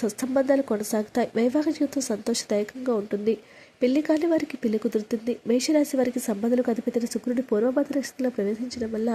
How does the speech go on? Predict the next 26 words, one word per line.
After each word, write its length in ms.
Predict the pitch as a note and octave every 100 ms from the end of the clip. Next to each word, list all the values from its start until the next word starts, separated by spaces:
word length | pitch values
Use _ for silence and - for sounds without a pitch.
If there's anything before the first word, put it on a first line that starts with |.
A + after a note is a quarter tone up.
| A3 D4 - - - -
మేషరాశి 440 | B3+ C#4 E4 E4 C#4+
జాతకులకు 400 | B3+ A#3 A#3+ A#3+ G3
అద్భుతంగా 440 | - - C4+ - A3+
ఉంటుంది. 320 | G#3+ A3 A3+ -
మేషరాశిలో 520 | B3 C4+ E4 D#4+ - C#4+
పదకొండవ 380 | G#3 G#3 B3 B3
ఇంట్లో 160 | A#3+ B3 A#3
శుక్ర 180 | G#3 B3
సంచారం 340 | A#3+ - B3+ A#3+
జరుగుతుంది. 440 | G#3+ A3 A#3 A3 A#3 - - - -
దీంతో 240 | A#3+ A#3 B3+ A3+
మేషరాశి 460 | A3 C#4 B3+ D4
వారు 140 | D4 C4+
అన్ని 140 | A3 A#3
రంగాల్లో 340 | A3 C4 C#4+ C4
అపారమైన 360 | A3+ A3 A#3 A3+
విజయాలు 320 | G#3+ C4 C4+ C4+
పొందుతారు. 420 | A3 A#3 G#3+ A3+ A#3+ - - _
సమాజంలో 440 | C4 D4+ D#4+ E4 D4 A#3
గౌరవ 200 | G#3 A3+
మర్యాదలు 360 | A3 A3+ B3 C4+
పెరుగుతాయి. 400 | A#3+ A3+ A3+ G#3+ A3+
కుటుంబంలో 420 | A3+ B3+ B3 A#3 A3+
మంచి 200 | G#3+ A#3+ A#3
సమయం 240 | G#3+ B3+ A#3+
గడుపుతుంది. 480 | G#3 - A3 A3+